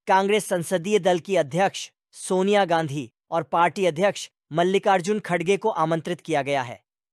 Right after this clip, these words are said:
इस संबंध में उचित समय पर फैसला लिया जाएगा, जिसकी जानकारी उचित समय पर दी जाएगी।" उन्होंने पार्टी के वरिष्ठ नेता सैम पित्रोदा के बयान से दूरी बनाते हुए कहा,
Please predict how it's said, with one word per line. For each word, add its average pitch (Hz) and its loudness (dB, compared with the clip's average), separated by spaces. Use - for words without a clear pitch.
इस 220 2
संबंध 214 2
में 147 -2
उचित 226 -4
समय 190 2
पर 196 0
फैसला 180 0
लिया 170 4
जाएगा, 139 0
जिसकी 175 -6
जानकारी 165 0
उचित 202 -6
समय 175 -2
पर 151 -4
दी 147 -6
जाएगी।" 123 -6
उन्होंने 196 0
पार्टी 180 0
के 196 0
वरिष्ठ 175 -2
नेता 170 -2
सैम 190 -2
पित्रोदा 180 -2
के 196 -4
बयान 165 0
से 190 -6
दूरी 175 -2
बनाते 156 -2
हुए 175 0
कहा, 151 -4